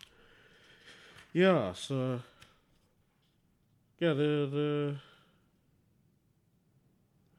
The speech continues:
there are some interesting parts, um, for Save Nothing for the Next Life. But like I said, um, earlier, that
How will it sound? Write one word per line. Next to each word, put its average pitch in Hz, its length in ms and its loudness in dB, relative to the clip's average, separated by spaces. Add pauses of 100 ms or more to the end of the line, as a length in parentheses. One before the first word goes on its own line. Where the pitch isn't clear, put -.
(320)
there 143 220 2
are 131 80 -4 (100)
some - 320 -10
interesting 135 560 -8
parts, 95 320 -10 (200)
um, 90 600 -14
for - 120 -20
Save 110 280 -8
Nothing 95 840 -12
for 101 100 -12
the 92 100 -10
Next 87 280 -12
Life. 82 220 -10
But 101 260 -6
like 117 200 -4
I 110 40 -8
said, 101 380 -4
um, 85 400 -10 (580)
earlier, 98 320 -4
that 87 200 -10